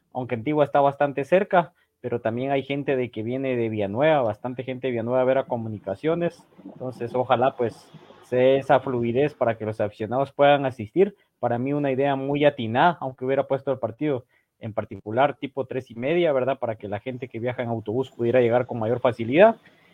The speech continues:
pero al final de cuentas por lo menos ya es un avance que sea a las cinco de la tarde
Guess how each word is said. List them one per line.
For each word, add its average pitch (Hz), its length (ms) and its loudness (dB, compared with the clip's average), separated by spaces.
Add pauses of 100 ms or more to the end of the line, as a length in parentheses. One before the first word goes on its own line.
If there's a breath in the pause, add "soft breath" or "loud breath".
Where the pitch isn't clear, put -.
(160)
pero 208 320 6
al 127 100 8
final 139 220 -2
de 143 100 -2
cuentas 156 320 -4
por 123 140 -8
lo 117 80 -4
menos 143 220 -4
ya 135 80 0
es 131 100 -2
un 135 100 -4
avance 131 340 0
que 110 120 -8
sea 127 160 -4
a - 20 0
las 117 140 -2
cinco 123 260 -8
de 110 40 -2
la 104 100 -4
tarde 135 400 -2